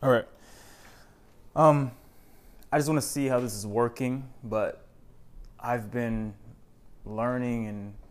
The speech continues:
reading all these books on marketing and how to attract people into your tribe and how to grow your business,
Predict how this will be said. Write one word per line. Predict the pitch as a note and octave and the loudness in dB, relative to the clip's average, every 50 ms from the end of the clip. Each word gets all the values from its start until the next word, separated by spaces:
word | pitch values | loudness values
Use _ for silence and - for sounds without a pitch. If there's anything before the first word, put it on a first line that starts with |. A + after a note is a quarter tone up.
| - - - - - - - - - - - G#2+ | -20 -20 -20 -20 -20 -20 -20 -20 -20 -20 -14 -8
reading | A2+ A#2+ B2 B2+ A#2+ B2 A#2+ | -4 -2 0 0 0 0 0
all | A#2 A2+ A2+ | 0 0 0
these | A#2 G#2+ G2+ | -2 -4 -4
books | G#2 G#2 G2 A2+ A#2+ A#2 - - - - - - - - - - - - - - - - - - | -6 -6 -2 -2 -2 -2 -2 -6 -10 -10 -10 -12 -14 -18 -20 -20 -20 -20 -20 -20 -18 -18 -16 -12
on | - G2+ G#2+ | -10 -8 -6
marketing | G#2 G#2 A2 A#2 A#2+ A#2 - - A#2 A#2 A2+ A2 A2 A2 G2 | -4 0 4 4 4 2 0 -6 -6 -6 -4 -4 -6 -6 -6
and | F#2 F#2+ F#2+ G2 - - - - - - - - - - - - - - - | -8 -10 -10 -12 -14 -16 -20 -20 -20 -20 -20 -20 -20 -20 -20 -20 -20 -18 -10
how | - A#2+ A#2 | -6 -2 -2
to | A2+ G#2+ G2 - - - - - - | -2 -2 -4 -6 -10 -20 -20 -18 -6
attract | - C#3+ B2 A#2+ - - | 0 0 0 0 0 -4
people | C3 A2 A#2+ A#2 | -6 -4 -2 -2
into | A#2 - A2+ | -2 -2 -2
your | G#2+ G#2 | -4 -4
tribe | F#2+ - - - - B2 B2 B2 B2 A#2+ A#2+ A#2 A#2 A2+ - G2 | -4 -6 -8 0 4 6 8 8 8 8 8 6 6 2 0 -2
and | F2+ F2+ F2 F#2 A2 - - - - - - - - - - - - - | -6 -6 -6 -8 -10 -12 -16 -20 -20 -20 -20 -20 -20 -20 -20 -20 -16 -2
how | - B2 A#2 A#2 A2+ | 4 6 6 6 6
to | - - - A2+ G#2+ G#2+ G2+ - - | 2 -2 -4 -2 -2 -4 -4 -6 -2
grow | - A#2 A#2 | 0 2 2
your | B2 A2+ A2 G2+ | 2 2 0 -4
business, | F#2 G#2+ A#2 B2 A#2+ A2+ A#2+ A#2+ A#2 A#2 - - - - - | -2 0 2 2 2 2 0 0 -2 -2 -2 -4 -6 -8 -10